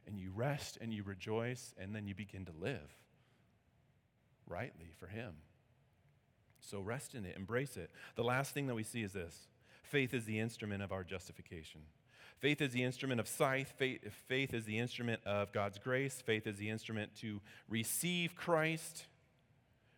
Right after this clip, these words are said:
And faith is the instrument of our justification. It says in verse twenty-six, the end of verse twenty-five. This was to show, God, right, God put forward the Son as a propitiation by his blood to be received by faith.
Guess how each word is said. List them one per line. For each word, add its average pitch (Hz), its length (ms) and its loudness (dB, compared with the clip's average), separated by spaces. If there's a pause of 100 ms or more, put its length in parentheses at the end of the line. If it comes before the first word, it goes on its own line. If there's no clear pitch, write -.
And 98 100 -6
faith 120 280 0
is 107 120 -2
the 101 140 -2
instrument 107 440 -2
of 95 80 -4
our 95 120 0
justification. 90 800 -8 (1300)
It - 60 -20
says 92 120 -4
in 95 80 -4
verse 95 220 -4
twenty-six, 92 880 -8 (320)
the 123 120 0
end 110 100 0
of 107 60 0
verse 98 180 -2
twenty-five. 87 600 -6 (840)
This 160 240 4
was 151 180 0
to 135 140 -6
show, 104 400 4
God, 120 300 6
right, 107 200 4
God 127 240 4
put - 200 2
forward 185 720 2
the 180 80 -2
Son 156 260 0
as 143 120 0
a 139 60 0
propitiation 139 840 0
by 131 200 6
his 139 200 2
blood 127 320 4
to 113 100 -4
be 113 160 0
received 123 720 0
by 131 240 4
faith. 117 540 4